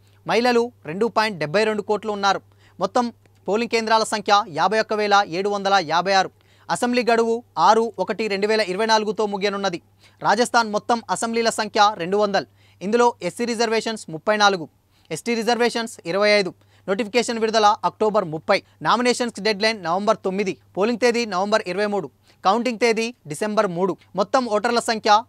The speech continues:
ఐదు పాయింట్ ఇరవై ఐదు కోట్లు. ఇందులో పురుషులు రెండు పాయింట్ డెబ్బై మూడు కోట్లు, మహిళలు రెండు పాయింట్ యాభై రెండు కోట్లు. మొత్తం పోలింగ్ కేంద్రాల సంఖ్య యాభై ఒక్క వేల ఏడు వందల యాభై ఆరు. అసెంబ్లీ గడువు పద్నాలుగు ఒకటి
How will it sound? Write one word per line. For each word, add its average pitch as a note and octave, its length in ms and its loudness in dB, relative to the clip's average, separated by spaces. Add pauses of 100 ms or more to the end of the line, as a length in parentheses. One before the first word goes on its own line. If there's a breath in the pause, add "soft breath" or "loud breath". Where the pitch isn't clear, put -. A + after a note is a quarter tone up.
ఐదు A3 220 0
పాయింట్ G#3+ 300 -2
ఇరవై F#3+ 260 0
ఐదు G#3+ 160 2
కోట్లు. F#3+ 360 -4 (160)
ఇందులో G#3+ 260 0
పురుషులు A3+ 500 -4 (180 soft breath)
రెండు A3 200 0
పాయింట్ A3 300 0
డెబ్బై F3+ 200 -2
మూడు G#3+ 180 -2
కోట్లు, F#3+ 380 -4 (140)
మహిళలు A3+ 460 2 (220 soft breath)
రెండు A3 180 0
పాయింట్ A3+ 320 2
యాభై F3 320 0
రెండు G#3+ 180 -2
కోట్లు. F#3+ 340 -4 (100)
మొత్తం G#3 280 -4
పోలింగ్ A3 300 -4
కేంద్రాల A3 320 -2
సంఖ్య G3+ 400 0 (160 soft breath)
యాభై F#3+ 280 4
ఒక్క - 120 -2
వేల G#3 300 4
ఏడు F#3+ 220 -2
వందల G3+ 240 -2
యాభై F3 400 2
ఆరు. F3+ 180 4 (440)
అసెంబ్లీ A3+ 320 -2 (100)
గడువు A3+ 220 0 (220 soft breath)
పద్నాలుగు A3+ 340 4
ఒకటి A3 280 0